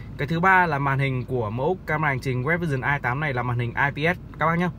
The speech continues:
Ờ, nó là một cái màn hình chống chói, giống như kiểu là những cái xe sang nó có cái gương điện. Đó.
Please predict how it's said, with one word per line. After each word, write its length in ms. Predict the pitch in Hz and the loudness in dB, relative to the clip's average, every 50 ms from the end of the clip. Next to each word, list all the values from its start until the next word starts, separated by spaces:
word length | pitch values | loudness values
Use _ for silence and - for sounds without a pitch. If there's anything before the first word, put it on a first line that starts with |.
| - - - - - - - - - - - - - - - - - - - - - - - - - - - - - - - | -12 -14 -14 -14 -14 -14 -14 -14 -14 -14 -14 -14 -14 -14 -14 -14 -14 -14 -14 -14 -14 -14 -14 -14 -14 -14 -14 -14 -14 -8 -2
Ờ, 360 | - 135 135 139 135 135 135 | 0 0 2 2 2 0 0
nó 240 | 139 143 143 147 165 | 2 2 2 2 4
là 140 | 185 190 175 | 4 4 4
một 200 | 156 147 135 - - | 2 2 -2 -2 -2
cái 120 | 143 156 | -2 0
màn 160 | 170 175 170 | 2 2 2
hình 180 | 147 151 135 127 | 2 0 0 0
chống 200 | - 139 139 147 | -2 -2 -2 0
chói, 320 | 143 151 131 143 170 196 - - | 0 0 2 0 0 -2 -6 -4
giống 220 | 139 139 139 147 170 | -2 -2 0 2 0
như 100 | 175 165 | 0 0
kiểu 280 | - 147 120 101 101 | -2 -2 -4 -2 -2
là 200 | 107 107 104 107 | -4 -4 -4 -2
những 180 | 110 120 131 131 | -2 -4 -4 -4
cái 100 | 143 156 | -4 -4
xe 140 | - 160 147 | -4 -4 -2
sang 300 | - 165 147 143 139 135 | 0 2 2 2 2 -2
nó 80 | 123 | -4
có 240 | 120 123 123 123 127 139 | -4 -2 -2 -2 -2 -2
cái 120 | - 143 | -4 -2
gương 200 | 139 156 160 160 | -2 0 0 2
điện. 180 | 156 170 - - - - - - - - - - - - - - - - | 2 2 0 0 -4 -16 -16 -16 -16 -14 -16 -14 -16 -16 -16 -16 -12 -6
Đó. 300 | - 117 123 135 151 | -4 -2 0 0 0